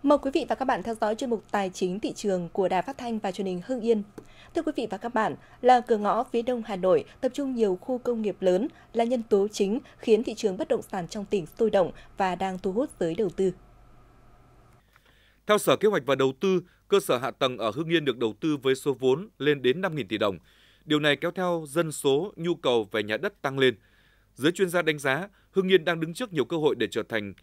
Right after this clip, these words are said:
Speaker 2: tâm điểm mới của thị trường bất động sản phía Bắc. Sở hữu quỹ đất sạch còn dồi dào, trong đó Phố Nối là nơi tập trung dân cư đông đúc,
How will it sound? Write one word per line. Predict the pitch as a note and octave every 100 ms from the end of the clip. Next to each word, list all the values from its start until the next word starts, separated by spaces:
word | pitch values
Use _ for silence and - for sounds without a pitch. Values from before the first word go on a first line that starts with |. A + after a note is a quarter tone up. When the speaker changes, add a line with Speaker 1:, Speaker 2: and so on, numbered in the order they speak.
| _
Speaker 2:
tâm | G3 F3+
điểm | D3 G2+
mới | G#2 B2 G3
của | C3
thị | A2+
trường | - A2
bất | F3
động | D#3 G2
sản | - F#2+
phía | A#2
Bắc. | C#3+ A3 _ _ _ _ _ -
Sở | C3+
hữu | D#3 F3 A3
quỹ | - F3
đất | F#3 A#3+
sạch | - B2+ -
còn | A#2+
dồi | A2 A2
dào, | A2+ G#2 - _ _ _ -
trong | D3+
đó | C3 C#3+
Phố | E3
Nối | C#3 C3+ G3 - _ _
là | B2
nơi | C#3+ F#3
tập | C#3 -
trung | F3+ E3
dân | C#3+ D#3+
cư | D3 D3+
đông | C#3+
đúc, | E3+ A3+